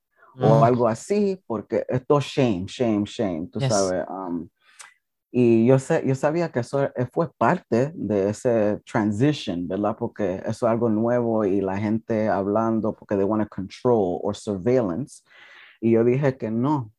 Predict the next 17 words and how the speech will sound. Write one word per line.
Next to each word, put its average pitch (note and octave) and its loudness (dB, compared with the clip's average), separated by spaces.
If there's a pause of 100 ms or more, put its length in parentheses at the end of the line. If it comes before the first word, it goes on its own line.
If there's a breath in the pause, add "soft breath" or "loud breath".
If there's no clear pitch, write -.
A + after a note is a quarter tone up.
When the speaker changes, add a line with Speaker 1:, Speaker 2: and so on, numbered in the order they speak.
(140)
Speaker 1:
eso A2 -6
no, A#2 -6
no A2+ -2
me A#2+ -4
va A#2 -4
a G#2+ -8
molestar G#2 -4
y G2 -2
yo G2+ -2
sigue, G2 -4 (120)
you G#2 -2
know, F2+ -2 (440 soft breath)
sigue A#2+ 2
en A#2+ 0
la A2+ 0
gente C3 -2
que A#2 -2